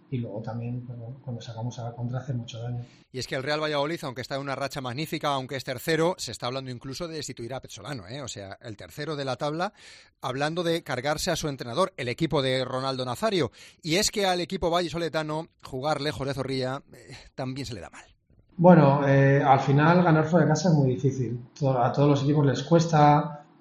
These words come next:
Speaker 1: Estas últimas semanas todo el mundo ya está con el cuchillo entre los dientes porque todos nos jugamos muchísimo, muchísimo.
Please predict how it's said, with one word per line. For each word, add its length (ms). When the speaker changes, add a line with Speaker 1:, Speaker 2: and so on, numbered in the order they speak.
Speaker 1:
Estas 300
últimas 380
semanas 640
todo 160
el 60
mundo 200
ya 540
está 440
con 120
el 80
cuchillo 240
entre 160
los 120
dientes 240
porque 160
todos 140
nos 100
jugamos 380
muchísimo, 800
muchísimo. 680